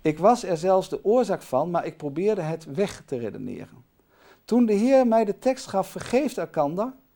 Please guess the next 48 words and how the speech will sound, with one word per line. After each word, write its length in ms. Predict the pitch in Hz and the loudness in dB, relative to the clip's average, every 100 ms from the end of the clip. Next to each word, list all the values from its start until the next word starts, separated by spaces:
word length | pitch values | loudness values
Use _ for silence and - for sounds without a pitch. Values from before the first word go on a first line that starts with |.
| _ - | _ 0
dacht 260 | 190 - | 2 2
ik 100 | 175 | -4
dat 120 | 175 | -2
het 100 | 175 | -4
een 120 | 165 151 | -6 -6
drukfout 520 | 170 165 - 101 - | -6 -6 -8 -10 -10
was. 420 | - - - _ _ - - | -16 -16 -20 _ _ -14 -2
<laughs> 120 | 196 - - - - - - - - - | -2 -2 -10 -14 -16 -20 -20 -20 -18 -8
God 280 | 120 262 277 | 6 8 8
herinnerde 460 | 214 214 262 247 | 6 6 6 6
mij 240 | 226 226 220 | 6 6 6
daaraan 640 | 208 202 196 196 240 269 | 6 6 6 2 2 2
dat 160 | 208 190 | 0 -2
het 140 | 170 | -2
een 100 | 165 | -2
barrière 760 | 160 180 156 180 233 226 202 185 | 0 0 2 4 4 2 -2 0
was 360 | 190 208 - - | 0 0 -4 -12
en 240 | 185 165 - | -8 -6 0
elke 320 | 240 247 208 | 2 0 -6
keer 400 | - 214 214 226 - _ - | -4 0 0 -2 -12 _ -6
als 120 | 175 | -4
ik 100 | 170 | -4
trachtte 440 | - 202 - 170 | 0 -2 -2 -12
te 140 | 151 147 | -6 -4
bidden, 500 | 143 208 233 262 262 _ - | 2 2 2 -6 -10 _ -8
dacht 360 | 139 214 - | -2 -2 -2
ik 140 | 190 - | -6 -2
aan 420 | 185 185 185 - _ | 0 0 -4 -14 _
die 460 | 135 180 226 127 - _ _ _ _ | -4 2 2 0 -10 _ _ _ _
dokter. 400 | 143 147 - - - _ _ _ _ _ - - - | -6 -6 -6 -16 -20 _ _ _ _ _ -20 -20 -4
Op 140 | 185 190 | 4 4
een 100 | 202 | 6
avond 400 | 240 269 254 - | 8 8 4 -2
voelde 380 | 262 254 240 | 0 4 4
ik 120 | 214 214 | 2 -2
me 100 | 202 | 2
dermate 460 | 202 214 247 240 | 4 4 4 2
schuldig 500 | - - 240 185 185 | -4 4 6 6 4
dat 140 | 196 202 | 4 2
ik 100 | 196 | 2
zei: 220 | 208 175 | 0 6
"Oké, 260 | 233 226 | 4 8
Heer, 480 | 240 226 226 233 240 | 6 6 6 4 4
ik 140 | 208 - | 0 -4
ga 280 | 208 214 | -2 0
naar 180 | 214 208 | 0 -2
hem 160 | 208 214 | -4 -4
toe. 220 | 214 | -4